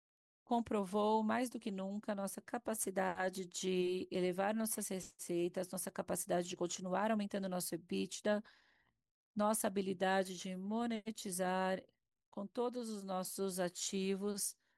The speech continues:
migrando do modelo de migração pra autorização. Nós ainda estamos no início dessa jornada e, o mais importante,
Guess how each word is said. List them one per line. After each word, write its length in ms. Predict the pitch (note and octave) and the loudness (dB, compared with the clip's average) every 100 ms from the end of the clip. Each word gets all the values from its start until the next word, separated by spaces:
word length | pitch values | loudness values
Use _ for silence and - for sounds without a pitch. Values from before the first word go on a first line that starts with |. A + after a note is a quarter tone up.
| _ _ _ A#2+ A#2+ | _ _ _ -18 -6
migrando 840 | G#3 G#3 F3+ G3+ G#3 G#3+ G#3+ G3 | 2 2 4 4 6 4 4 0
do 120 | G3 F#3+ | 0 -2
modelo 380 | F#3 F3+ F#3 | -2 0 0
de 220 | F3 - F#3 | 0 -2 -2
migração 540 | F#3 F#3 F#3 - F#3+ | -2 0 0 2 -2
pra 140 | F3+ | -2
autorização. 680 | F#3 - F3+ F#3+ F#3 - F#3+ | -4 -2 -2 0 2 2 2
Nós 160 | G3+ F#3 | 2 0
ainda 180 | F3+ F#3+ | -2 -2
estamos 420 | - F#3+ F#3 F3+ | -2 -2 -4 -6
no 100 | F#3+ | -6
início 540 | F#3 F#3 A#3 C4 - | -4 0 0 2 -2
dessa 280 | F3+ F3+ F#3 | -2 -2 -2
jornada 680 | F3+ G3 F#3 F3+ F#3 G#3 - | -2 -4 0 2 2 0 -2
e, 140 | G#3+ | -2
o 40 | G#3 | -2
mais 300 | G3+ G#3+ A3 | 0 0 0
importante, 920 | A3+ A3 G3+ G#3 G3 G3 A3 - B3+ | -4 -6 -4 -2 -2 -4 -6 -6 -6